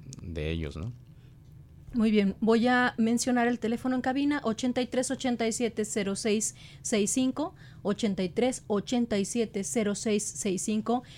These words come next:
Speaker 2: Estamos hablando acerca de la andropausia. Si tienes alguna duda o comentario, por favor, comunícate. El doctor Gerardo Ortiz Lara te va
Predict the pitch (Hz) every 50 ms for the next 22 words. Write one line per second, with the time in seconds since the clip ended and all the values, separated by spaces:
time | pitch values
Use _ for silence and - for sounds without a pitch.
0 | - - - 220 - - 254 240 247 240 - 247 214 214 220 220 226 233 233 254
1 | - - 208 202 190 - - 233 226 233 - 233 226 220 220 226 233 233 233 -
2 | - - 220 226 233 233 220 220 214 214 - - 233 240 254 247 - - 277 285
3 | 320 349 - - - - - - - - 240 208 - 247 254 269 269 - 262 226
4 | 208 208 226 226 214 202 185 226 240 220 247 240 233 - 233 240 247 247 247 -
5 | 226 220 214 240 233 - 214 202 - 233 208 208 208 208 - 220 214 202 202 214
6 | 226 240 233 254 262 - - 277 302 - 226 220 208 196 202 190 - 220 220 220
7 | - 233 226 214 220 226 226 226 240 - - 214 202 190 - - 226 226 226 -
8 | - - - - - - - - 214 220 220 214 220 233 240 240 - - 220 214
9 | 226 226